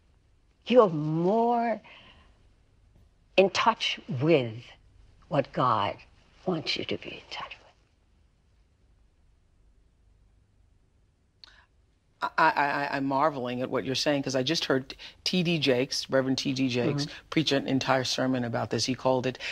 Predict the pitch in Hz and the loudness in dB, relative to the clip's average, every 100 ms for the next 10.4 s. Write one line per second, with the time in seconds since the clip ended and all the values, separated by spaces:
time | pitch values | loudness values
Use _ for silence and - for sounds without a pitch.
0 | - - 151 143 139 131 127 - - 120 | -6 -2 2 2 2 0 0 -2 -4 -4
1 | 113 110 - - - - _ - - - | -4 -4 -2 -2 -2 -8 _ -20 -16 -14
2 | 139 170 147 139 - 143 127 139 131 127 | -14 -4 0 2 2 2 2 0 2 0
3 | 127 131 123 123 - - - - - 123 | 0 0 0 0 -4 -18 -20 -20 -2 0
4 | 123 127 127 123 131 - 117 - - 135 | 0 0 0 0 -2 0 0 -2 -10 2
5 | 135 139 135 135 117 131 123 151 151 - | 4 4 2 0 0 0 0 0 -2 -2
6 | 117 113 120 123 135 139 127 131 139 131 | -4 0 0 0 -2 -2 0 0 0 0
7 | 131 - 117 - - 143 131 131 131 127 | 0 0 0 0 0 0 2 0 0 -2
8 | - 120 123 120 117 123 127 - - - | 0 0 2 0 -2 0 -2 -4 -10 -20
9 | - - 127 117 123 - - 135 - 127 | -4 0 2 4 2 0 -4 -2 0 0
10 | - 123 - - | -2 -4 -4 -6